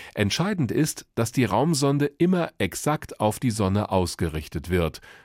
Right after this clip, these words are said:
Sonst könnten die empfindlichen Messinstrumente beschädigt werden.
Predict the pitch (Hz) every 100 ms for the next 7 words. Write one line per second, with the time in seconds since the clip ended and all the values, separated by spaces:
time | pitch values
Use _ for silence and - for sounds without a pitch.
0 | _ - 95 87 85 - 123 156 - 123
1 | 113 98 - 165 - 143 - 117 127 -
2 | 98 - - 90 80 80 98 110 135 135
3 | 90 69 - 76 65 64